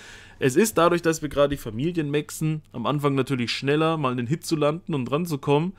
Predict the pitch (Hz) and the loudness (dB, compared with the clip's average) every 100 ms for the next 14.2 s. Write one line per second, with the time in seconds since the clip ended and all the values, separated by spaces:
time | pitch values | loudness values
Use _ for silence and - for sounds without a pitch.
0 | - - - 123 123 156 160 147 139 135 | -16 -14 -4 -2 4 2 4 2 4 2
1 | 151 135 123 - 208 190 147 147 139 139 | 2 0 -2 2 6 6 6 4 4 4
2 | 143 135 147 135 107 180 - 131 131 131 | 2 0 0 0 0 0 0 4 4 4
3 | 147 147 135 135 139 - 147 147 147 127 | 2 2 2 0 -2 0 0 2 0 2
4 | 117 - - 143 151 160 - - - - | 2 0 0 2 2 -2 -10 -20 -20 -8
5 | 113 110 185 180 156 143 135 160 185 160 | -4 2 4 4 4 4 2 2 2 4
6 | 135 135 - 170 180 165 151 143 139 117 | 2 0 0 2 2 0 0 0 -2 -2
7 | 135 254 240 - 131 180 - - - - | 2 2 2 2 2 2 -4 -14 -20 -20
8 | - _ _ - - - - - - - | -20 _ _ -20 -20 -20 -20 -20 -20 -20
9 | - 170 185 170 - - _ - - - | -2 2 2 2 -12 -20 _ -20 -20 -20
10 | - - 214 214 190 - 180 180 170 156 | -18 0 6 8 8 6 6 6 6 4
11 | 139 - 160 277 220 147 135 160 226 254 | 2 0 2 4 4 4 4 4 0 -4
12 | 269 175 165 165 165 160 147 151 156 151 | 0 2 8 8 8 0 0 4 4 4
13 | 151 139 151 127 180 185 156 147 156 147 | 4 2 -2 -2 0 2 6 8 6 4
14 | 147 | -6